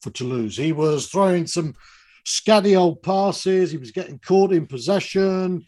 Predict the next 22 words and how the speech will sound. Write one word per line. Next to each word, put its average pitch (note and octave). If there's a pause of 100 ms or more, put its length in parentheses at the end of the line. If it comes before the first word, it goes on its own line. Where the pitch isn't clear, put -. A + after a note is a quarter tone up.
(220)
He D3+
was C3+ (720)
second G3
judgment F#3+
on E3
things. F#3+ (500)
And, F#3
and F#3+
in G#3
the G#3
end, E3 (580)
they E3
brought F3+
on E3
another F3
scrum E3
half. D3 (340)
He A#3
shifted E3
to -
fly D#3
half. C#3+